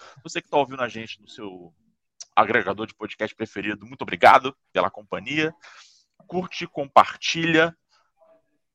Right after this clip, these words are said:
dá essa moral pra gente, segue a gente nas nossas redes sociais, arroba site Ultraverso. Acesse o site também, desgraça, ultraverso ponto com ponto B R. Tem matérias, tem resenhas mil pra você se divertir, saber o que, o que assistir nesse carnaval.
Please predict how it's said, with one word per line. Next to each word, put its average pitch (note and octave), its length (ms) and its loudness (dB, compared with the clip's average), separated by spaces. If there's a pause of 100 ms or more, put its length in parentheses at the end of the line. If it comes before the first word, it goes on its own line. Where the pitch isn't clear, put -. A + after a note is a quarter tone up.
(160)
dá A2+ 120 8
essa A#2 180 2
moral G2 220 2
pra F#2 160 -4
gente, G#2+ 320 -10
segue G#2+ 220 -2
a G2+ 40 -4
gente G2+ 320 -12
nas F#2 240 -2
nossas G2 280 -12
redes G2 160 -12
sociais, F#2+ 280 -4
arroba G#2 240 0
site - 800 4
Ultraverso. B2+ 720 6
Acesse A3+ 360 2
o - 20 -16
site F#3+ 320 6
também, C#3+ 300 -2 (480)
desgraça, G#2+ 800 4 (320)
ultraverso C3+ 400 4
ponto C3 180 0
com B2 100 -8
ponto B2+ 200 -10
B A#2 100 4
R. A2 380 8 (300)
Tem B2+ 100 -12
matérias, A#2+ 640 4
tem A2+ 160 -20
resenhas G#2+ 640 -8
mil A#2+ 400 -6 (640)
pra G2+ 100 -6
você G2+ 260 -10
se - 120 -16
divertir, G2 520 -16
saber G2+ 280 -4
o G#2 80 -6
que, G#2+ 240 -6
o - 80 -20
que - 140 0
assistir C3+ 280 -4
nesse A#2 200 -16
carnaval. F#2 520 -6